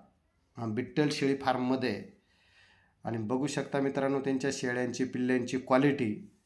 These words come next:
पहा. या समोर, अ, पिल्ले आहेत शेळीचे, बिट्टल क्रॉसचे पिल्ले आहेत. खूप छान सुंदर क्वालिटीचे पिल्ले आहेत पहा समोर आपल्या.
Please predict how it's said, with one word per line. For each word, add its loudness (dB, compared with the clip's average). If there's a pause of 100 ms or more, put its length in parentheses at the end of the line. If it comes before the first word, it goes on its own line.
(360)
पहा. 2
या 2
समोर, 0
अ, 4
पिल्ले -2
आहेत 0
शेळीचे, -2
बिट्टल -4
क्रॉसचे -4
पिल्ले -4
आहेत. -4 (1300)
खूप -4
छान 0
सुंदर 4
क्वालिटीचे 0
पिल्ले -2
आहेत -2
पहा 2
समोर -2
आपल्या. -2